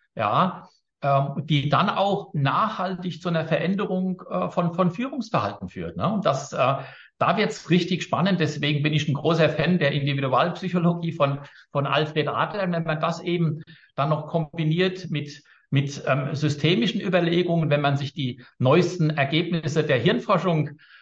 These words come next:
ich bin auch ein großer Fan von Gerald Hüther, anschaut, äh, und, und, und stellt da hier die Verbindungen her,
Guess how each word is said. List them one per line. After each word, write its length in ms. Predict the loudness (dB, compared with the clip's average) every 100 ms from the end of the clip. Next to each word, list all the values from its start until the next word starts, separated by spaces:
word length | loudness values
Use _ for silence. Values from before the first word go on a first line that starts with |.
| -16
ich 120 | -6
bin 120 | -2
auch 160 | 0 0
ein 80 | 0
großer 320 | 0 0 0
Fan 220 | 0 -2
von 200 | -2 -2
Gerald 340 | -2 0 -2 -4
Hüther, 360 | -2 0 0
anschaut, 600 | -2 -2 2 2 2 -4 -16 -20 -20 _
äh, 60 | 0
und, 340 | 0 0 -2
und, 200 | 0 -2 0
und 180 | -2
stellt 340 | -2 -2 -2 2
da 180 | 2 0
hier 140 | -2
die 220 | -6 -6
Verbindungen 640 | -2 -2 -2 -4 -4 -4 -4
her, 560 | -4 -2 -2 -2 -8